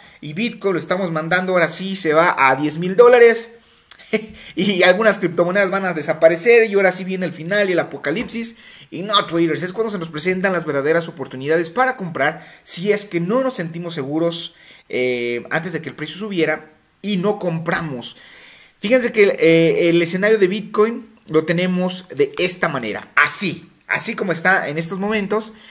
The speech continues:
que lo último que les compartí con respecto a Bitcoin, ¿sale? Se los voy a mostrar porque aquí lo tengo. Fíjense, era este escenario que teníamos acá, ¿sale? Les proyectaba un, o les, más bien les compartí un target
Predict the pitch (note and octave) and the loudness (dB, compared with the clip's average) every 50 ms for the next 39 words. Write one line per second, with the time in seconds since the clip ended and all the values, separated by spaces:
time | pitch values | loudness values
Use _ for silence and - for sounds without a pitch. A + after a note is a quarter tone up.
0 | - - - _ _ - A#3 B3 B3+ C4 C4 B3+ C4 - - - - _ _ _ | -20 -20 -20 _ _ 0 4 4 6 4 4 2 -2 -8 -18 -20 -20 _ _ _
1 | _ _ _ _ _ - E3+ F3+ F3+ G3 A#3 C#4+ D4+ C#4 - A#3 G#3 F#3 F#3+ G3+ | _ _ _ _ _ 0 4 6 8 8 8 6 4 2 0 -2 -2 -2 -2 -2
2 | G#3+ - - - D3 D3+ D#3+ D#3 - - - D3+ D#3 D3+ - - D3+ D3 D3+ C#3+ | -4 -6 -6 -4 -2 0 0 0 -2 -2 -2 -2 -2 -2 -4 -6 -4 -4 -4 -4
3 | - F#3 E3+ - A3 G3+ F#3 - - F#3+ - - G3+ F3+ F#3+ F#3 - - E3+ G3 | -4 -6 -8 -6 -6 -6 -6 -6 -8 -8 -6 -4 -4 -4 -4 -6 -4 -4 -4 -6
4 | - - - _ _ _ _ _ _ _ _ _ _ _ _ _ _ _ _ - | -6 -8 -16 _ _ _ _ _ _ _ _ _ _ _ _ _ _ _ _ -10
5 | - D#3+ D#3 F3+ F3 E3+ D3+ C#3+ E3 G#3 A3 D#3+ B2+ - C#3+ D3+ E3 E3 - B2+ | -4 -2 -2 0 0 -2 -2 0 0 -2 -2 -4 -6 -4 -4 -4 -4 -4 -8 -12
6 | - - D3+ D#3 D3+ D3+ C#3 B2+ A2+ A2+ B2+ C3+ - - _ _ _ _ _ _ | -8 -6 -4 -4 -4 -4 -6 -6 -6 -8 -8 -10 -12 -18 _ _ _ _ _ _
7 | _ _ - B2+ C3 C#3 C3+ B2+ - - - - - G3+ A3+ - - - - G#3 | _ _ -12 -10 -8 -6 -6 -4 -4 -6 -4 0 2 2 2 2 0 2 8 10
8 | A#3 A#3 A3+ - - - D#3+ D#3+ E3 D#3+ D#3+ D#3+ E3+ E3 E3 - E3 D#3+ C#3+ D3+ | 10 10 10 6 2 -2 -2 -4 -2 -2 -2 -2 -2 -2 -4 -4 -4 -4 -4 -6
9 | D3+ D3 C#3 C#3 A#2+ - B2+ A#2+ A#2+ - C#3+ C#3+ E3 F#3+ G#3 G3+ - - - - | -6 -6 -8 -8 -6 -2 -2 -2 -2 0 0 2 2 2 2 0 -4 -14 -20 -20
10 | - - - _ _ - E3+ F#3+ F#3 - - - - _ - F3 F3+ F#3 F#3 F#3 | -20 -20 -20 _ _ 2 2 2 2 2 -4 -10 -14 _ 0 0 2 2 2 2
11 | F#3 C4+ B3+ B3+ B3 B3 B3+ C#4 C4+ - - - - G#3 G#3 A3+ A#3 A3+ - F3 | 4 6 8 8 8 8 6 6 4 0 -6 -6 -2 0 0 0 0 0 2 2
12 | D#3+ D#3+ E3 F#3+ G3 G#3+ A3 A3 G#3+ G#3+ F3 E3 F3+ E3+ E3 A3 A#3 A3 - - | 2 2 2 0 0 0 0 0 -2 -2 -2 -2 -2 -2 -2 -4 -8 -8 -2 2
13 | G#3+ G3 F#3+ F#3+ G3+ G#3 G#3 - | 4 4 4 4 2 0 0 0